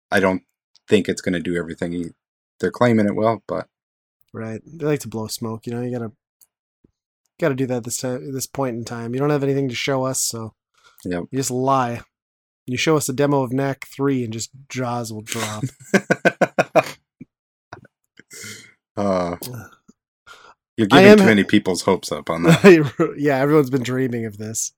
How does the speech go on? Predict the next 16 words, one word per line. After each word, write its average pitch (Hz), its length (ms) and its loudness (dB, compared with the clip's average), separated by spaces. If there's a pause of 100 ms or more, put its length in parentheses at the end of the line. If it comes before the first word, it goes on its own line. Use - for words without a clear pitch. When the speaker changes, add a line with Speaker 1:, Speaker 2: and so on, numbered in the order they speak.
(600)
Speaker 2:
Um, 127 500 -6 (100)
I 160 100 4
was 190 300 8
happy, 160 580 6
uh, 139 480 -2
the, 143 340 -4
the 127 160 -12 (140)
recording 147 400 2
of 135 80 0
this 131 140 -2
podcast 131 840 -2 (340)
lined 139 320 2
up 135 260 2
perfectly. 147 800 2 (580)
We 156 240 4
are 156 480 8